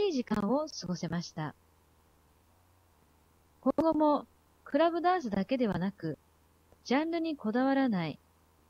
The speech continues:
楽しめそうなことに挑戦したり、お客様もスタッフも楽しめるお店を目指して、いろいろなイベントをこれからも開催していきたいとのことです。以上、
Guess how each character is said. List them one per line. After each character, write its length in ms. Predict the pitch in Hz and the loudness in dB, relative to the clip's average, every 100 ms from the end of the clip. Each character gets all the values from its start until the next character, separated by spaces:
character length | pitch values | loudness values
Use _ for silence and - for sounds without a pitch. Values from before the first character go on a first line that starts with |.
| _ - | _ -4
楽 200 | 220 277 | 0 0
し 140 | - | -2
め 100 | 349 | -4
そ 200 | 330 349 | -2 0
う 20 | |
な 140 | 311 226 | 0 0
こ 100 | 202 | -2
と 140 | 214 | -2
に 260 | 175 156 - _ | -4 -6 -10 _
挑 220 | - 202 220 | -6 -2 -2
戦 260 | 226 214 | -2 -4
し 60 | - | -2
た 160 | 208 | -4
り、 220 | 180 147 - _ _ _ _ _ _ _ _ _ _ | -4 -6 -12 _ _ _ _ _ _ _ _ _ _
お 80 | 208 | 0
客 180 | 311 330 | 0 0
様 380 | - 339 302 214 | -2 0 0 0
も 260 | 170 - - _ | -2 -6 -16 _
ス 80 | - | -8
タ 140 | - 247 | -4 -4
ッ 40 | |
フ 220 | - 180 | -4 -6
も 240 | 170 151 - _ _ _ _ | -4 -6 -8 _ _ _ _
楽 200 | 269 311 | -2 -2
し 160 | - 381 | -4 -2
め 80 | |
る 100 | 320 | 0
お 40 | 214 | 0
店 260 | 190 - | 0 -2
を 80 | 185 | -2
目 80 | 175 | -2
指 180 | 170 240 | -4 -6
し 80 | - | -6
て、 240 | 160 143 _ _ _ _ _ | -8 -10 _ _ _ _ _
い 120 | 214 285 | -2 0
ろ 120 | 330 | 0
い 60 | |
ろ 100 | 330 | 0
な 80 | 330 | 0
イ 80 | 311 | 0
ベ 160 | 311 294 | 0 -2
ン 60 | |
ト 180 | - 285 311 | 0 0 0
を 80 | - _ | -4 _
こ 140 | - 185 | -8 -4
れ 100 | 185 | -4
か 120 | - | -2
ら 140 | 185 | -4
も 220 | 165 147 - | -4 -10 -14
開 200 | - 226 | -8 -6
催 200 | 240 262 | -4 -4
し 60 | 247 | -4
て 120 | 262 | -4
い 60 | 247 | -6
き 80 | - | -4
た 120 | 254 | -6
い 60 | |
と 120 | 240 208 | -4 -6
の 120 | 294 | -6
こ 160 | - | -10
と 120 | 185 135 | -10 -8
で 160 | 139 | -8
す。 200 | - _ _ _ _ _ _ _ _ _ _ _ _ _ _ _ _ _ _ _ | -12 _ _ _ _ _ _ _ _ _ _ _ _ _ _ _ _ _ _ _
以 120 | 254 240 | -2 0
上、 320 | 190 165 | 0 0